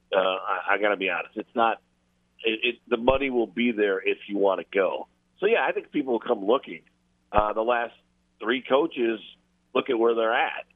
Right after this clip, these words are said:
Um, one, one went to Ole Miss, one went to Virginia. Um, I wa-, I forget where the third one went to,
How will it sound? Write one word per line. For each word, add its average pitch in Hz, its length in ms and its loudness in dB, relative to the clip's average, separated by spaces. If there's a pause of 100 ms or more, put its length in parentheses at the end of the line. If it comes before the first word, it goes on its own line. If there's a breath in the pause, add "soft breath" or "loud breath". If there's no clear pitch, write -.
(600)
Um, 101 480 0 (600)
one, 117 320 0
one 117 280 -2
went 113 340 0
to 113 360 2 (120)
Ole 107 240 2
Miss, 139 340 2 (100)
one 110 180 2
went 110 180 0
to 107 60 -6
Virginia. 123 640 0 (540)
Um, 101 600 0 (800)
I 98 160 -2
wa-, 107 280 -2
I 104 200 -2
forget 120 280 0
where 123 140 2
the 110 220 -4
third 123 220 4
one 113 260 0
went 110 240 2 (120)
to, 110 340 2